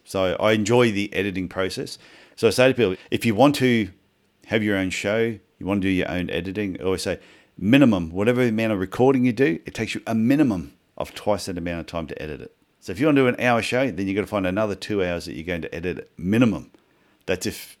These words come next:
things don't go wrong, and then it can take, uh, three hours.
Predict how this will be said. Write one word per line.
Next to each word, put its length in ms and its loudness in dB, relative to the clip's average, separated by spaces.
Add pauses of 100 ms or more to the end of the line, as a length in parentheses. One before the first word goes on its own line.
things 440 -4
don't 200 -4
go 140 -2
wrong, 320 -2
and 200 -6
then 100 -4
it 80 -10
can 140 -10
take, 560 -8
uh, 220 -4
three 360 -6
hours. 260 -6